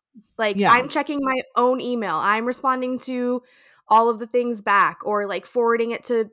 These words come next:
Speaker 1: staff to help communicate or,
Speaker 2: Mm-hmm.
Speaker 1: you know, I'm the one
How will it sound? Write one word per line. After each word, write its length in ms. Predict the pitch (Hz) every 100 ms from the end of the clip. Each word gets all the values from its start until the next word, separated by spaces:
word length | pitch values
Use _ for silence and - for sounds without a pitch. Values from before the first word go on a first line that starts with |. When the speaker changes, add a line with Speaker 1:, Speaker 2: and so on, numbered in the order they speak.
| -
Speaker 1:
staff 360 | - 240 214 -
to 80 |
help 340 | 214 226 220 _ _ _ _ -
communicate 720 | 247 247 220 202 185 170 156
or, 300 | 190 190 196
Speaker 2:
Mm-hmm. 580 | 170 180 156 151 247 262 -
Speaker 1:
you 100 | 185
know, 180 | 175 - 208
I'm 220 | 240 269
the 80 | 277
one 320 | 269 269